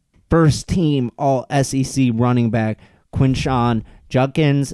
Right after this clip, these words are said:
is back after rushing for one thousand five hundred and sixty-seven yards and sixteen touchdowns as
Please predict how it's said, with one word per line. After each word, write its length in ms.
is 200
back 380
after 320
rushing 380
for 180
one 420
thousand 500
five 240
hundred 360
and 140
sixty-seven 960
yards 340
and 220
sixteen 560
touchdowns 540
as 360